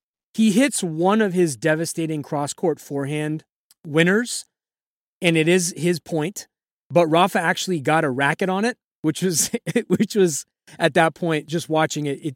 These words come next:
makes sense, all, all the sense in the world. Um, again, the, the court is slower, but it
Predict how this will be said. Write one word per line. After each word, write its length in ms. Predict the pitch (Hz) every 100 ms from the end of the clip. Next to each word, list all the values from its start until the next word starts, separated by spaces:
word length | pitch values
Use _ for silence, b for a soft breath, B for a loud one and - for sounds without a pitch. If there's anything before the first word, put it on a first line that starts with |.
| -
makes 320 | 160 156 135
sense, 420 | - 156 165 - -
all, 140 | 160
all 200 | - 151
the 100 | 151
sense 260 | - 143 147
in 60 |
the 80 | 139
world. 340 | 127 143 160 156 _ _ _
Um, 340 | 151 139 131 - 156
again, 340 | 143 156 143
the, 160 | 143 139
the 260 | 147 139 127
court 240 | 175 151
is 200 | 143 - -
slower, 480 | - - 175 175 135
but 200 | 143 139 -
it 140 | 165